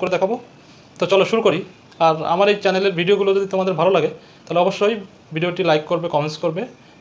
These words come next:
এবং সাবস্ক্রাইব করে বেল আইকনে ক্লিক করে রাখবে। তাহলে পরবর্তী ভিডিওগুলো খুব সহজে পেয়ে যাবে। তো চলো শুরু করি। এখানে বলতেছে,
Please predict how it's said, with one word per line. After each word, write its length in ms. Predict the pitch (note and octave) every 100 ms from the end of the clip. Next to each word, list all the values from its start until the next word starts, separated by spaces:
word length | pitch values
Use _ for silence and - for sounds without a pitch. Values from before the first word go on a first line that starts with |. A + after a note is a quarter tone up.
| F#3
এবং 140 | F#3+ F#3 -
সাবস্ক্রাইব 320 | F3 - F#3 F#3
করে 100 | A#3
বেল 120 | D#3+ D#3+
আইকনে 220 | D#3 F#3 C4
ক্লিক 140 | D#3+ -
করে 100 | A#2+
রাখবে। 160 | A2+ A2+
তাহলে 200 | D#3 F3+ D4+ - - -
পরবর্তী 380 | F#3 F#3+ F#3+ G3+ E3+
ভিডিওগুলো 340 | F3+ G3 B3+ D#4
খুব 80 | F3+ -
সহজে 200 | F3 C#4 -
পেয়ে 140 | G3+ B2+
যাবে। 140 | G#2 G2+ - - -
তো 60 | E3+
চলো 120 | G3+ F3+
শুরু 100 | G#3
করি। 120 | F#3+ F#3 - - -
এখানে 160 | E3 G#3
বলতেছে, 280 | G#3 G#3 G3